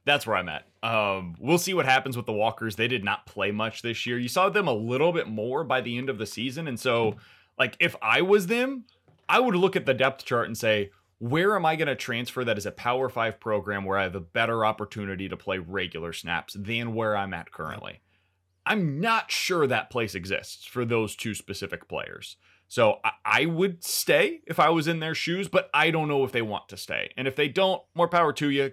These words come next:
Go, go, go play elsewhere. That, that's your right to do in this current system.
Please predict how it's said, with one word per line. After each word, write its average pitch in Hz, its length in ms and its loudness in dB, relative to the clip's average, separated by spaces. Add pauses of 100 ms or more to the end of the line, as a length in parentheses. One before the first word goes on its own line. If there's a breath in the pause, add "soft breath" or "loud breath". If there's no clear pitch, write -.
(120)
Go, 131 160 4
go, 131 400 4
go 127 260 0
play 113 180 0
elsewhere. 95 380 -2
That, 95 180 -2 (100)
that's - 520 -8
your 98 180 -2
right 90 240 -4
to 104 120 -12
do 87 240 -6
in 82 100 -8
this 78 100 -12
current - 260 -12
system. - 400 -14